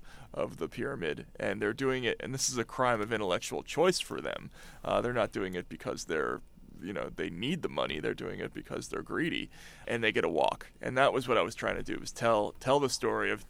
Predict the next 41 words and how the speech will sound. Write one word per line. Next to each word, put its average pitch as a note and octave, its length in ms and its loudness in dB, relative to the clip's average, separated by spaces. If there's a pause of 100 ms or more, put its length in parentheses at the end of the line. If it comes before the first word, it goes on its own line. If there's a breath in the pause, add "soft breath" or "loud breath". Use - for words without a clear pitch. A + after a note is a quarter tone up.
(160)
some C#3+ 280 2
guy C3 300 6
who's A#2 240 -4
just - 300 -2
<laughs> - 0 -
trying - 360 2
to A#2+ 120 0 (360 loud breath)
sleep D3+ 420 4
it B2+ 80 8
off B2+ 240 6
on B2 100 -2
the A2+ 80 -4
street. C#3+ 460 -2
He B2 100 -8
gets, - 340 -2 (120)
he C3 80 -8
gets - 220 -6
hassled A#2 360 2
by G2+ 140 4
a E2 60 2
bunch - 200 -4
of - 80 -8
cops. C3 460 2
They G#2+ 160 -2
make G2 180 -6
him, - 140 -6 (320)
you - 80 -8
know, - 260 -4
empty - 300 -2
his - 120 -8
pockets. D3+ 500 -2
He's A#2 120 -6
got - 160 -4
a - 60 -2
joint C#3+ 380 -2
there, C3+ 280 4
and - 240 -4 (280)
bang, G#2 300 6
off F#2 200 2
he G#2+ 100 -6
goes. F2 380 0